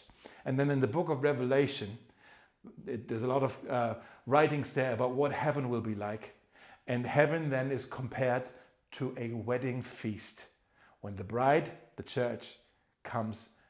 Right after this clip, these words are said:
and gets married to Jesus, and they'll be fo-, together forever. I look at this in, in Revelations nineteen. It says in verse seven, "Let us be glad and rejoice, and let us give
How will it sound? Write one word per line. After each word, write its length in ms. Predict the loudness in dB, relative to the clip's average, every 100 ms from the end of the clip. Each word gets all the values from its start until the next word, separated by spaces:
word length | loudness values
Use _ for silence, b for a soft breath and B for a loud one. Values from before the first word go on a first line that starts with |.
| b -10
and 120 | -6
gets 180 | -4 -4
married 320 | -4 -4 -6
to 60 |
Jesus, 500 | -6 -6 -6 -8 -10 -12
and 140 | -12
they'll 140 | -8
be 100 | -8
fo-, 240 | -8 -10 -12
together 340 | -8 -6 -4 -6
forever. 460 | -6 -6 -6 -8 -12 -16 B B B -2
I 40 |
look 200 | 0 2
at 100 | 2
this 180 | 0 -2
in, 140 | -6 -6
in 120 | -4
Revelations 640 | -2 0 2 2 2 -4 -2
nineteen. 640 | -2 0 0 -2 -2 -8 B B B
It 140 | -8
says 400 | -2 0 0 -4
in 60 | -4
verse 240 | -4 -2
seven, 400 | -2 -2 -4 -6 B B B B B B _ _ _ 2
"Let 160 | 4
us 140 | 4 2
be 160 | -2
glad 480 | 0 2 6 6 4
and 140 | 2
rejoice, 680 | 0 0 -2 -2 -6 -10 -12 -18 _ B B B B
and 200 | 0 4
let 160 | 4 4
us 260 | 4 2
give 260 | 2 2